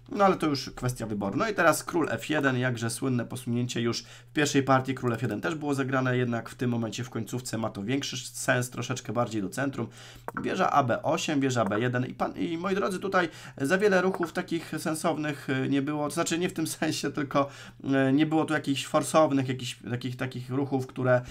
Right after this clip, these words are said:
dawałyby jakieś szanse na zwycięstwo. Tutaj tak naprawdę już po biciu na B osiem, e, Niepomniaci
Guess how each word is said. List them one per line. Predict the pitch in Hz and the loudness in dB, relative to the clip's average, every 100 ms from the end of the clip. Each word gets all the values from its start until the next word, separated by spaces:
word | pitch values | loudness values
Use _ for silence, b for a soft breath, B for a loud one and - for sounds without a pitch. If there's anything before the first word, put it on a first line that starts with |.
| B | B
dawałyby | - 123 131 127 123 | 0 6 6 6 2
jakieś | 123 123 | 0 -2
szanse | - 127 123 120 | 2 2 2 -2
na | 117 | -2
zwycięstwo. | 113 123 139 131 - 139 | -4 -2 -2 -2 -4 -6
Tutaj | - 175 147 B B - | 0 2 2 B B -4
tak | 165 | -2
naprawdę | 156 147 147 131 127 | 0 2 2 4 2
już | 127 | 2
po | - 117 120 | -2 -2 0
biciu | 139 139 | 0 2
na | 123 101 | 0 0
B | 107 | 0
osiem, | 135 143 - 113 107 - | 2 2 2 -2 -2 -6
e, | 107 110 107 107 | -4 -4 -4 -4
Niepomniaci | 120 123 117 117 110 - 101 | -4 -2 0 2 0 0 -8